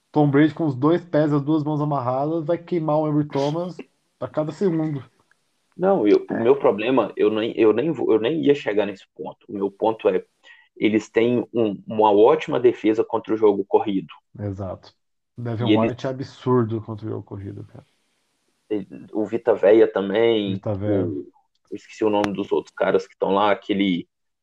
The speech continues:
Speaker 2: aquele linebacker deles que é muito bom.
Speaker 1: Devin
Speaker 2: É o
Speaker 1: White e ai, caceta.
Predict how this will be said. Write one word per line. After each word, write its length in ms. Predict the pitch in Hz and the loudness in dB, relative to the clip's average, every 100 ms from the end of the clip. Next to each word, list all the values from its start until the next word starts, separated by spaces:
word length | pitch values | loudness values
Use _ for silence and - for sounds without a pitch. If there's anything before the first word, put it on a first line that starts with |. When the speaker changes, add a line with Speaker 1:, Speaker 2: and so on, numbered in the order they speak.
| _ _ | _ _
Speaker 2:
aquele 160 | - 95 | -4 2
linebacker 600 | 98 104 98 98 - 110 | 2 2 2 0 0 -2
deles 240 | 95 98 | -2 -4
que 80 | - | -6
é 20 | |
muito 280 | 98 104 - | -6 -6 -6
bom. 240 | 95 101 110 - _ _ _ _ _ _ | -4 -2 -2 -4 _ _ _ _ _ _
Speaker 1:
Devin 280 | 123 117 113 | -8 -6 -6
Speaker 2:
É 40 | |
o 180 | 110 101 | 0 4
Speaker 1:
White 200 | 101 - | 4 2
e 760 | 135 131 127 127 123 117 110 104 104 _ - - _ _ _ - - _ _ _ _ _ _ _ _ _ _ _ _ _ _ _ _ _ _ | -6 -6 -6 -4 -4 -4 -6 -8 -12 _ -20 -20 _ _ _ -20 -20 _ _ _ _ _ _ _ _ _ _ _ _ _ _ _ _ _ _
ai, 240 | 117 117 110 | -14 -12 -14
caceta. 560 | - _ _ 101 - | -18 _ _ -20 -20